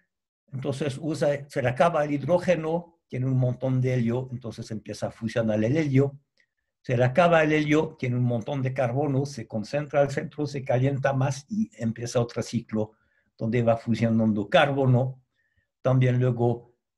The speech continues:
formó en esta etapa neón, oxígeno, va fusionando estos núcleos en etapas sucesivas y finalmente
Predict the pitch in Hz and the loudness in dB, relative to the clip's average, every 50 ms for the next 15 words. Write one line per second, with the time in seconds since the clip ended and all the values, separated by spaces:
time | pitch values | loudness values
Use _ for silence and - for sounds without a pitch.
0 | _ _ - - - - 107 104 - - - - 139 135 127 127 131 127 123 120 | _ _ -20 -20 -16 -14 -12 -12 -14 -14 -8 -2 0 2 2 4 4 4 4 4
1 | 120 110 - - 123 117 120 131 127 110 - - 117 110 110 98 104 110 120 127 | 2 -2 -2 -2 -2 -2 0 0 -2 -2 0 0 0 0 0 0 0 0 2 2
2 | 131 123 123 120 123 120 120 - - 120 - - - 190 156 123 170 156 139 135 | 2 2 2 2 0 -2 -2 -4 -6 -12 -12 -8 -6 -6 -2 -2 -2 -2 0 -2
3 | 131 139 135 - - _ _ _ _ _ 131 139 139 - - 127 123 127 123 127 | -2 -4 -4 -12 -18 _ _ _ _ _ -2 -2 -2 -2 -6 -4 -2 0 0 0
4 | 127 127 127 123 120 117 117 - - 127 127 123 117 107 - 117 117 117 113 107 | 0 0 0 0 0 -4 -4 -4 -6 -6 -4 -4 -6 -6 -6 -6 -4 -2 -2 -2
5 | - - 104 107 113 113 - - 110 - - 110 - - - - - 113 - - | -4 -6 -8 -8 -8 -6 -4 -4 -4 -2 -4 -6 -6 -6 -12 -10 -8 -10 -6 -2
6 | 202 196 156 147 147 143 143 - - _ _ _ _ _ _ _ _ _ _ _ | 0 2 4 4 2 2 -2 -8 -14 _ _ _ _ _ _ _ _ _ _ _
7 | _ _ - 151 147 147 143 143 - 143 139 139 139 135 135 135 127 131 - 127 | _ _ 2 4 4 4 4 0 -2 0 0 0 2 2 0 0 -2 -2 0 0
8 | 123 127 - - | 0 -2 -4 -12